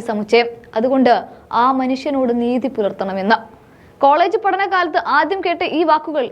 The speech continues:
ഇന്നും ഇടിമുഴക്കം പോലെ നിൽക്കുമ്പോൾ സുകുമാരൻ നായരെ പോലുള്ളവരുടെ എൻ എസ് എസ് സംരക്ഷണത്തോട്, ആ സംരക്ഷണ രാഷ്ട്രീയത്തോട് പലപ്പോഴും വിയോജിപ്പ് തോന്നിയിട്ടുണ്ട്. സത്യത്തിൽ ഇതൊരു സുഖിപ്പിക്കലിന്റെ രാഷ്ട്രീയമാണ്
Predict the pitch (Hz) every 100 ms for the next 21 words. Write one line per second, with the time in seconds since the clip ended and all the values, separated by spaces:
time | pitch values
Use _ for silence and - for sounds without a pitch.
0 | - 262 294 302 269 294 294 285 302 277
1 | 262 247 208 - - 240 285 247 233 196
2 | - - - 254 269 262 302 311 330 320
3 | 311 320 320 294 302 294 294 294 262 226
4 | 226 - - - 240 294 311 302 285 285
5 | 302 294 269 262 226 196 - - 226 269
6 | 269 269 294 294 277 262 269 311 269 247
7 | 220 175 - - - 233 247 269 269 254
8 | 202 - 233 240 247 - 226 214 185 190
9 | 185 196 214 220 - - - - 311 427
10 | 440 381 - 311 349 381 381 302 339 392
11 | 403 349 311 233 - 294 247 208